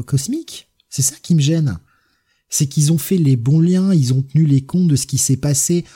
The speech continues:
Ils nous reparlent de Empire, ils ont pris, ils ont bien pris la mesure de la situation, euh, avec la fusion, en tout cas le, le rapprochement et l'alliance qu'il y a eu entre les Kree et les Skrulls. Enfin, ils ont,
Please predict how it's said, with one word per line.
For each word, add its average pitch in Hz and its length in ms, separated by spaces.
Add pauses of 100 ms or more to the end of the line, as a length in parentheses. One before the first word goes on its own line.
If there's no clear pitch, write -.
(220)
Ils 107 100
nous 113 80
reparlent 120 320
de 131 80
Empire, 175 640
ils 123 180
ont 127 60
pris, 147 220
ils 147 200
ont 120 60
bien 123 160
pris 139 180
la 127 100
mesure 123 260
de 127 60
la 117 60
situation, 127 720 (400)
euh, 98 280 (280)
avec 113 300
la 117 100
fusion, 135 600
en 107 40
tout - 140
cas 143 160
le, 117 140
le 113 180
rapprochement 143 800
et 107 80
l'alliance 151 640
qu'il 110 160
y - 20
a 107 60
eu 131 120
entre 110 220
les 104 140
Kree 139 300
et 143 40
les 156 80
Skrulls. 226 320
Enfin, 113 160 (420)
ils 151 220
ont, 190 160